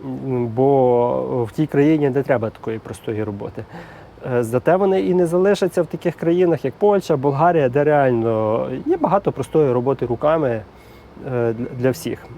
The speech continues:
Е, щ-, що цим Німеччина отримує? Німеччина, Франція. Тим, що, м, е, ці прості головою приходять до них, їм багато для життя не треба.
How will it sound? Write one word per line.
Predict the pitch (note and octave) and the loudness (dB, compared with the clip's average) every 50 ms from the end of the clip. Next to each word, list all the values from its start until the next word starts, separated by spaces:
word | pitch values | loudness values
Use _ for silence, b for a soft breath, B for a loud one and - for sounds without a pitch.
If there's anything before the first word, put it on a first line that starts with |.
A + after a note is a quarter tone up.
| - | -10
Е, | C#3 C3 B2+ A#2+ A#2 A#2 B2+ A#2 | -6 -4 -2 -2 -2 -4 -6 -8
щ-, | - - C3+ A#2+ | -8 -8 -8 -10
що | A#2 - - - - F3+ G#3 B3 A#3 G3 - | -10 -14 -14 -4 0 2 4 4 2 0 -2
цим | - - F3 G3 G3 E3+ | -2 -2 -2 0 0 0
Німеччина | D#3 D3+ D#3+ F3+ F3 D#3+ - D3+ C#3 C#3+ C3+ | 0 2 2 2 2 2 -2 -4 -2 0 0
отримує? | C#3 C3+ - C#3+ C#3 C3 A2 G2+ G#2+ B2 B2+ A#2+ | 0 0 0 0 0 0 0 -2 -8 -12 -10 -4
Німеччина, | A#2 B2+ D#3+ F3 - - C#3+ B2+ A#2+ | 0 0 0 0 0 -2 -4 -4 -4
Франція. | A#2 - C3+ C3 C3 B2 - - - A#2+ - B B B B B B B B B B - | -4 -2 0 0 0 0 -2 -8 -12 -14 -14 B B B B B B B B B B 0
Тим, | - D#3 D#3+ E3 D#3 | 4 4 4 4 2
що, | - - - D3 C#3 C3 B2+ B2+ B2 C3 - - G2 C#3+ | -2 -4 0 2 4 4 4 4 2 0 -6 -10 -8 -6
м, | C#3 C3 | -4 0
е, | B2+ B2+ B2 A#2+ B2 B2 A#2+ - | 2 2 4 4 2 0 0 -4
ці | - - G3+ A3+ A#3+ G#3+ F3 C#3 - - - - C#3 - | -6 -6 -4 0 2 2 2 0 0 -6 -6 -6 -6 -4
прості | E3 F#3 - - G#3+ G3+ | -4 -6 -4 0 0 2
головою | E3+ E3+ D#3 D3+ C#3+ C#3+ D3+ D#3+ D#3 D3+ C#3+ C3+ | 2 4 4 4 4 6 4 4 4 4 2 0
приходять | - C#3 - - F#3+ F#3+ F#3+ E3+ C#3 | -2 -4 -2 0 0 2 2 0 2
до | C3 B2+ | 2 2
них, | B2 B2 B2 - - | 2 2 0 0 0
їм | F3+ G#3+ | 0 0
багато | G#3 F3 D#3 F3+ G3 - E3 | 2 2 2 2 0 0 0
для | C3+ C#3+ C#3+ | -2 0 0
життя | E3+ D#3 - E3 | -2 0 0 2
не | D3+ D3+ C#3+ | 2 2 0
треба. | - - C3 A2 G2+ A2 G2+ | 0 0 0 0 0 -2 -8